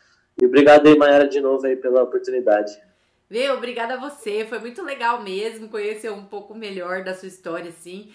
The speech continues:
Speaker 2: É, eu acho que essa galera que te mandou mensagem falando merda, tipo, na real não tem o que fazer da vida, né? Porque, <laughs> tipo,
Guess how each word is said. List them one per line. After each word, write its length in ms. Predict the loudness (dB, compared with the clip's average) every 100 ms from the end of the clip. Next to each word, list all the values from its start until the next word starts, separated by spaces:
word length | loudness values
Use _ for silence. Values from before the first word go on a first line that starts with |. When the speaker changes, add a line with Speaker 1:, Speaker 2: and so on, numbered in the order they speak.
| _ _
Speaker 2:
É, 320 | -12 -10 -8 -8
eu 120 | -6
acho 240 | -6 -8
que 80 | -14
essa 160 | -14 -10
galera 320 | -10 -10 -14
que 100 | -16
te 140 | -20
mandou 240 | -18 -16 -14
mensagem 400 | -14 -14 -16 -16
falando 320 | -14 -14 -14 -12
merda, 300 | -12 -12 -14
tipo, 540 | -16 -20 -18 -16 -16
na 120 | -16
real 240 | -18 -16 -16
não 80 |
tem 140 | -16 -20
o 40 |
que 60 | -18
fazer 220 | -16 -14
da 100 | -12
vida, 220 | -12 -12
né? 180 | -12 -12
Porque, 640 | -16 -18 -12 -8 -8 -8 -10
<laughs> 40 |
tipo, 240 | -10 -12